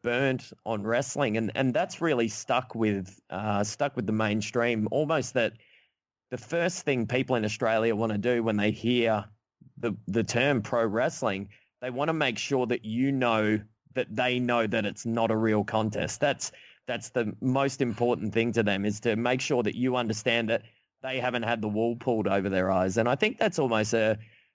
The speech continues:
a societal issue here that, um, Australians don't like being deceived. They don't like to be anybody's fool. And I think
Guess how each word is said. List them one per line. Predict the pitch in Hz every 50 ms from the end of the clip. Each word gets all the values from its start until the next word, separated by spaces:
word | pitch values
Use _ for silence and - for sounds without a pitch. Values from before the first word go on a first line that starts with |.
| _ -
a | 123
societal | 123 - 127 107 - - 120 113 110 113 107 113 107 110
issue | 113 131 127 - 139 135 123 113
here | 104 110 110 113 110 98
that, | 110 110 - - - - - - - -
um, | - 92 101 104 104 101 104 107 107 107 107 - - _ - - _ _ _ _ _ _ _ _ - _ _ _ -
Australians | 135 - - 165 160 170 175 185 180 170 151 131 107 101
don't | 95 95 135 123 131 135 135 -
like | 123 123 117 110 107 104 101 - - - - _ _ _ _ _ _ _ _ _ _
being | - 127 117 113 113 107
deceived. | 104 113 107 - - 123 117 113 113 110 90
They | 117 110 107
don't | 107 139 127 120 131 -
like | 110 117 113 110 -
to | 127
be | 107 113 117 113
anybody's | 110 120 117 92 110 104 104 104 101 -
fool. | - - 131 131 139 131 113 113
And | 110 104
I | 113 117
think | 110 - - 180 170 170 - -